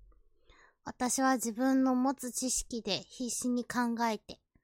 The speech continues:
とりあえずパンツの上から自分の大切なところに触りました。うん。触った瞬間、体がビクッ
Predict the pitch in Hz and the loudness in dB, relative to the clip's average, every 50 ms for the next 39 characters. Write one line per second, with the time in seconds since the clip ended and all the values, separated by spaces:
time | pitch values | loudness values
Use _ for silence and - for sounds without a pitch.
0 | _ _ _ _ _ _ _ _ - 262 269 262 285 294 294 294 285 240 - 202 | _ _ _ _ _ _ _ _ -4 -2 0 0 2 2 4 4 2 2 0 -6
1 | - - _ _ _ _ _ - 302 311 311 302 - - 269 254 240 220 - - | -10 -12 _ _ _ _ _ -6 -4 -2 -2 -2 -2 -2 -2 -2 -2 -2 -4 -6
2 | 214 220 233 - - - 226 226 226 233 214 - - _ _ _ _ _ _ - | -6 -8 -8 -8 -6 -4 -4 -2 0 0 -2 -2 -6 _ _ _ _ _ _ -14
3 | - 220 - - 262 262 262 262 269 262 - - 269 269 269 247 - 254 - - | -14 -10 -4 -2 0 0 2 0 0 -2 -2 -2 -2 -2 -2 -2 -4 -8 -8 -6
4 | 277 277 269 277 262 - 277 - - - 285 285 294 320 311 311 294 262 - - | -4 -4 -4 -4 -4 -8 -12 -10 -6 -4 -2 -2 0 0 0 0 0 -2 -4 -6
5 | 247 226 226 226 226 220 220 220 226 233 233 - - _ - - _ _ _ _ | -8 -6 -6 -6 -4 -4 -4 -4 -4 -6 -6 -8 -12 _ -16 -16 _ _ _ _
6 | - - - - - - - - - - - - - _ _ _ _ _ _ _ | -20 -20 -18 -20 -20 -20 -20 -20 -20 -20 -20 -20 -20 _ _ _ _ _ _ _
7 | _ _ _ _ _ _ _ _ _ _ _ _ - - _ 392 427 480 523 554 | _ _ _ _ _ _ _ _ _ _ _ _ -20 -16 _ -10 -10 -8 -10 -10
8 | - - - - - - _ _ _ _ _ _ _ _ _ _ _ _ _ _ | -12 -12 -14 -14 -16 -20 _ _ _ _ _ _ _ _ _ _ _ _ _ _
9 | _ _ _ _ _ _ _ _ _ _ _ _ _ - _ _ _ - - - | _ _ _ _ _ _ _ _ _ _ _ _ _ -20 _ _ _ -20 -20 -20
10 | _ _ _ _ _ _ _ _ _ _ _ _ - - - - - - - - | _ _ _ _ _ _ _ _ _ _ _ _ -20 -18 -16 -14 -12 -12 -12 -10
11 | 262 269 285 294 294 - _ 285 269 226 - - 277 269 254 254 262 - 262 247 | -8 -4 -4 -4 -6 -6 _ -6 -4 -4 -4 -4 -4 -4 -4 -6 -4 -2 -2 -2
12 | 254 - - _ _ _ _ _ - - 254 240 247 262 262 285 277 - 294 285 | -2 -4 -6 _ _ _ _ _ -12 -10 -6 -4 -4 -4 -4 -4 -4 -2 -4 -4
13 | 269 - - 254 - - 320 320 | -4 -4 -8 -8 -4 -4 -4 -4